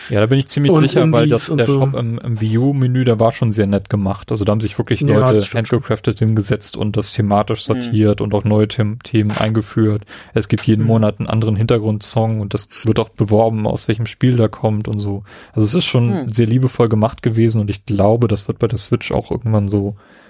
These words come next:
Speaker 1: sein, wenn da ein bisschen mehr für, zur Verfügung steht.
Speaker 3: Also im eShop hatte ich schon einmal das Problem, ich hab versucht, Vorschau-Videos zu gucken, an einem Abend haben die, äh, die haben nicht gut geladen.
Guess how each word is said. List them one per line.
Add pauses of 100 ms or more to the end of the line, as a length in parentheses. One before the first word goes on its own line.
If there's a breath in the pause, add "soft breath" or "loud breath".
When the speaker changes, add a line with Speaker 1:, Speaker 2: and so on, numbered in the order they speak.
(180 soft breath)
Speaker 1:
sein,
wenn
da
ein
bisschen
mehr
für,
zur
Verfügung
steht. (100)
Speaker 3:
Also
im (340)
eShop
hatte
ich
schon
einmal
das
Problem,
ich
hab
versucht,
Vorschau-Videos
zu
gucken,
an
einem
Abend
haben
die, (120)
äh, (640 soft breath)
die
haben
nicht
gut
geladen.